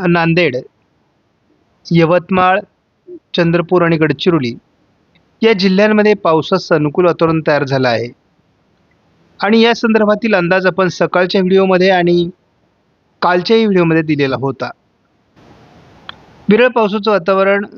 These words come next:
सातारा जिल्ह्यामध्ये सुद्धा तयार झालेलं आहे. कोल्हापूरच्या दक्षिणी भागात देखील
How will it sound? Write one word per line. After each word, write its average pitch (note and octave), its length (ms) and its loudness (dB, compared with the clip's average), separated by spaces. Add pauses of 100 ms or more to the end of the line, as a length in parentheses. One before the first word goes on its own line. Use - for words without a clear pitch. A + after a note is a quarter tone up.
सातारा F#3 400 0
जिल्ह्यामध्ये F3+ 500 0
सुद्धा E3+ 400 0 (120)
तयार D#3 160 2
झालेलं D#3+ 360 0
आहे. G#3+ 260 -4 (200)
कोल्हापूरच्या A3+ 640 2
दक्षिणी G#3+ 440 0
भागात F#3+ 280 0
देखील E3+ 480 -2